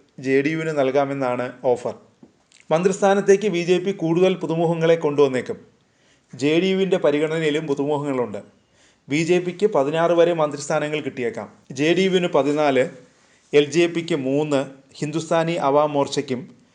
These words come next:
ആർ എൽ എമ്മിനും ഒന്ന് വീതം എന്നതാണ് നിലവിലെ ധാരണ. ഇരുന്നൂറ്റി നാൽപത്തിമൂന്ന് അംഗ നിയമസഭയിൽ ഇരുന്നൂറ്റി രണ്ട് സീറ്റുകൾ നേടിയാണ് ബീഹാറിൽ എൻ ഡി എ സർക്കാർ രൂപീകരിക്കാൻ ഒരുങ്ങുന്നത്.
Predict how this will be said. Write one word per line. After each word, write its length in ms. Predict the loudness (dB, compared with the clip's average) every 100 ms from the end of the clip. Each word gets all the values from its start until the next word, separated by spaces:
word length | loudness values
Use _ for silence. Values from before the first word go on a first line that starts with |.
| _ _ 0
ആർ 200 | 4 4
എൽ 120 | 4
എമ്മിനും 280 | 2 0 -2
ഒന്ന് 200 | -2 0
വീതം 260 | 2 2 0
എന്നതാണ് 460 | 0 2 2 0 -4 -8
നിലവിലെ 460 | -2 4 4 6 4
ധാരണ. 320 | 2 -2 -4 -8 -14 -8
ഇരുന്നൂറ്റി 420 | -4 0 2 2
നാൽപത്തിമൂന്ന് 680 | 2 0 0 -4 -4 -2 -2
അംഗ 160 | 0 -2 -2 -4
നിയമസഭയിൽ 640 | -2 -2 -2 -4 -6 -8 -14 _ _ _ -6
ഇരുന്നൂറ്റി 400 | -2 0 0 2
രണ്ട് 180 | 2 0
സീറ്റുകൾ 420 | -4 -2 2 2
നേടിയാണ് 500 | 2 0 0 0 -2 -2
ബീഹാറിൽ 540 | 0 0 2 0 -2 -4 -4
എൻ 140 | -4 -2
ഡി 100 | 2
എ 100 | 2 0 -6
സർക്കാർ 400 | -6 -2 0 2
രൂപീകരിക്കാൻ 540 | 2 2 2 2 0 0
ഒരുങ്ങുന്നത്. 420 | -4 -6 -8